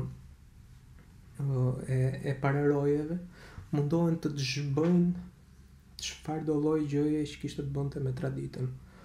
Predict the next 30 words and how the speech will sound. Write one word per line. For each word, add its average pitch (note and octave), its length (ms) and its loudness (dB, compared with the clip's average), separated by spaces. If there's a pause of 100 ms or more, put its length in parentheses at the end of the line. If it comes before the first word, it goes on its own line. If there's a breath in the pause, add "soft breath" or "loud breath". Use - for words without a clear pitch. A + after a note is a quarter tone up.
(360 loud breath)
Pra C#3+ 180 2
mundohen D3 580 2
të C3 180 0
hedhin D3+ 320 2
poshtë - 580 -2
çdo, C#3+ 360 0 (920)
çdo D3 300 0
element C#3+ 300 0
që C#3+ 120 -6
vinte C#3+ 260 -2
nga C#3 140 0
e C3+ 80 -6
kaluara C#3 440 2
dhe C#3 100 0
nga, C3 140 0 (320)
nga, C3 240 -4 (720 loud breath)
nga B2+ 180 0
e B2+ 120 0
shkuara C#3 600 2
dhe C3 160 2
nga B2+ 160 2 (120)
tradita C#3+ 580 -2 (220)
për E3 180 0
të - 160 -16
parë E3 260 -2 (500)
drejt D#3 340 -2
një D3 120 -2
të D3+ 220 -2
ardhmeje. E3 520 -8 (960 loud breath)
Ë, C3 200 0